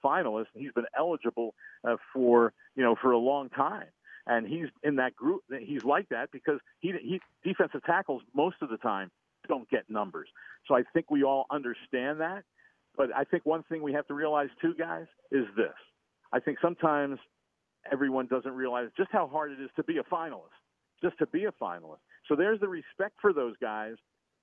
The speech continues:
and, and Richard Seymour because he is a finalist. And so that's, you know, that's a big key, but I think it's lost in it, in it sometimes because, like I said, it's hard to be a finalist. But, yeah, I think we all understand it.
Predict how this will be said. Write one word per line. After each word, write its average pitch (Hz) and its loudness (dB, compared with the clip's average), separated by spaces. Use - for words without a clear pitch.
and, 131 0
and 135 -2
Richard 123 -2
Seymour 123 0
because 160 0
he 175 0
is 151 2
a 156 0
finalist. 151 -2
And 127 -4
so 127 8
that's, 147 4
you - -8
know, 139 2
that's 139 2
a - -12
big 139 -4
key, 170 -6
but 127 2
I 117 0
think 131 -8
it's 110 -6
lost 127 2
in 123 -6
it, 95 -12
in 107 -8
it 95 -10
sometimes 92 -2
because, 104 -6
like 113 2
I 110 -2
said, 117 -2
it's 101 -8
hard 139 2
to 127 -8
be 131 -6
a 107 -4
finalist. 110 -4
But, 131 -4
yeah, 143 -4
I 117 -4
think 170 -8
we 139 -2
all 143 0
understand 139 -8
it. 214 -6